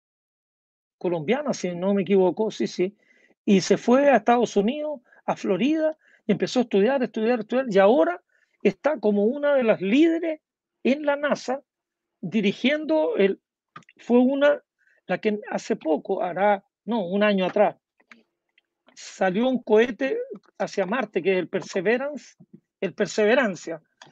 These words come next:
y eso los, lo lanzaron desde, desde la Guayana Francesa. Y quien narraba en castellano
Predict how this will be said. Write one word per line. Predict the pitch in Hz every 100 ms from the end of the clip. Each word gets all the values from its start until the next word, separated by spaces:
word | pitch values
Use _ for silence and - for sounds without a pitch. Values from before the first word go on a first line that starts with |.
| _ _ -
y | 190 202
eso | 220 - 277
los, | 208 185 -
lo | 190 180 175
lanzaron | 170 160 196 214 233 196
desde, | 190 160 175 170 - _ _ -
desde | 190 180 180
la | 165
Guayana | 170 175 214 220
Francesa. | 185 180 160 - - - - - _ - - - _
Y | 214
quien | - 220 208
narraba | 202 180 254 311 233 190 196
en | 170
castellano | 185 - 185 202 277 320